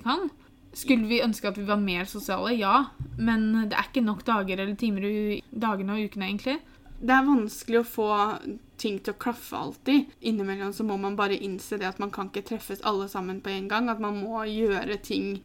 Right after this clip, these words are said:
Speaker 2: sammen i mindre grupper.
Speaker 1: Mm.
Speaker 2: På grunn av vi nå er en vennegjeng som er på noen forskjellige steder her i livet. Og ikke det at det har skyld i noe
Speaker 1: Det er sånn livet er.
Speaker 2: på den måten, men, men det er bare det at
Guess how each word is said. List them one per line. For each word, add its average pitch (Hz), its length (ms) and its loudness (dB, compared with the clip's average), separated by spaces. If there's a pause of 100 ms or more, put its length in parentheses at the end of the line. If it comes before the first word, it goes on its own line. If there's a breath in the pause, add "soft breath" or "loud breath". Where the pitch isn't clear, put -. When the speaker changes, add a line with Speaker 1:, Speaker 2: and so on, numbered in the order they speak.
Speaker 2:
sammen 196 460 0
i 214 40 0
mindre 196 440 0
grupper. 226 540 2
Speaker 1:
Mm. 208 320 0 (300)
Speaker 2:
På 269 180 4
grunn 196 420 0
av 196 320 0 (260)
vi 214 240 0
nå 208 300 0
er 202 560 0
en 208 140 -2
vennegjeng 190 480 -2
som 208 260 -4
er 190 360 0 (260 loud breath)
på 254 160 2
noen 240 300 8
forskjellige 202 580 -2
steder 202 340 2
her 196 200 -4
i 208 100 -10
livet. 208 420 4
Og 226 240 8
ikke 262 200 4
det 240 80 6
at 208 120 0
det 208 240 4
har 202 460 -2
skyld 196 680 -4
i 202 120 0
noe 202 360 -2 (180 soft breath)
Speaker 1:
Det 285 160 4
er 254 80 2
sånn 226 120 2
livet 202 360 0
er. 233 160 -4
Speaker 2:
på 240 140 4
den 220 200 4
måten, 208 260 6
men, 240 200 8
men 233 180 4
det 233 80 6
er 214 100 4
bare 214 140 0
det 202 80 0
at 196 220 -6